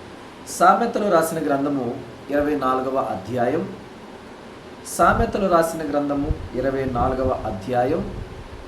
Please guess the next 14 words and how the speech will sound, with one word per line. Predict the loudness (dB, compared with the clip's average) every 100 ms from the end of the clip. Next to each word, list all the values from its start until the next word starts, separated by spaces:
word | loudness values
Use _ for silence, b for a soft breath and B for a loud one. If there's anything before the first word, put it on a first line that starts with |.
| -16 -10 -2
పదవ | 2 4
వచన | 2 2 0
భాగంలో | 4 4 4 2 2 2 0 -2 -8 -4
ఒక | -2
మాటను | 0 2 2 2 0
చదువుకుందాం. | 0 -2 -2 -4 -2 -2 -4 -6 -8 -10 -8 -8 -8 -8 -8 -8 -10 -12 -12 -12 -12 -12 -8 0
శ్రమ | 4 6 6
దినమున | 2 2 2 2 2
నీవు | 2 2 2 2
కృంగిన | 4 4 4
ఎడల | 6 6 6 6 6 4 0 -2
నీవు | 0 0
చేతకాని | 0 2 2 2 0 2 2 2
వాడువు | 2 2 2 0 -2 -4